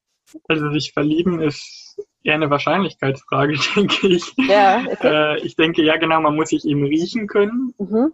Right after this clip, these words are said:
Speaker 1: und, ähm, ja, das sind dann eben, also die Fra-, also es sind ja irgendwie dann Hormonausschüttungen im Gehirn und ich frag mich halt immer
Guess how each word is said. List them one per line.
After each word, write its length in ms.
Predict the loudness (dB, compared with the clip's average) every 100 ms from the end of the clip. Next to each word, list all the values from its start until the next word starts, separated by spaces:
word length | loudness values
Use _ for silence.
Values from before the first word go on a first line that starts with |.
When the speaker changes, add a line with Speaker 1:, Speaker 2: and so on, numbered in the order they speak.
| -2
Speaker 1:
und, 560 | -2 0 -2 -6 -10 _ _ _ _ _ _ _ _ -10 -10 _ _ _ _ _ _ _ -6
ähm, 500 | -4 -2 -4 -8 -12 _ _ -2
ja, 260 | 0 0 -2 -16 -14 -14 -12 -6
das 140 | -4
sind 160 | -2 0
dann 140 | 0
eben, 500 | 0 0 0 -6 -8 -10 _ _ _ _ -6
also 220 | -2 -2
die 240 | -4 -8 -6
Fra-, 220 | -4 -2
also 180 | 0 0
es 140 | 0 -6
sind 500 | -12 -10 -6 -2 0
ja 100 | 2
irgendwie 220 | 2 0
dann 200 | 0 0
Hormonausschüttungen 1000 | -2 0 0 0 -2 -2 -4 -4 -4 -4
im 160 | -4
Gehirn 600 | -2 0 4 4 4 0 -4 -20 -20 _ _ _ _ _ -6
und 120 | 0
ich 120 | 0 2
frag 240 | 0 0
mich 140 | -2
halt 140 | -2 -4
immer 460 | -4 -2 -2 -4